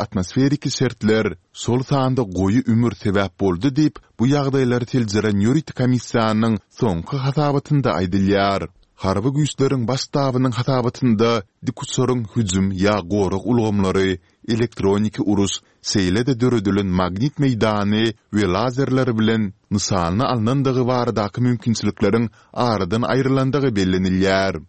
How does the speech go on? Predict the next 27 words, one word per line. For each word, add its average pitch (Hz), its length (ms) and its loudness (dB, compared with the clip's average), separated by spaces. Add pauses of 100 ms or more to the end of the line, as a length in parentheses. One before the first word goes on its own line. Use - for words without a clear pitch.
(240)
Ýigirmi 101 260 2
ikinji 110 300 0
awgustda 131 500 -2
ýarym 101 460 2
resmi 101 360 0
Fars 117 380 -4
habarlar 123 480 0
gullugy 117 560 2 (180)
dikusorda 139 580 -2 (100)
gereginden 113 500 0
artyk 117 300 -6 (100)
agramyň 110 460 -2
bolandygyny 135 640 0
ýazypdy. 98 800 0 (380)
Emma 123 320 0
baş 139 280 -2
tap 123 260 -2
bu 160 60 2 (120)
öňü 131 180 2
sürmäni 113 640 0
redetdi 110 760 0 (180)
we 107 120 0 (180)
özüniň 101 400 0
soňky 95 300 -4
hasabatynda 120 840 0 (300)
agram 95 260 0
meselesini 113 640 0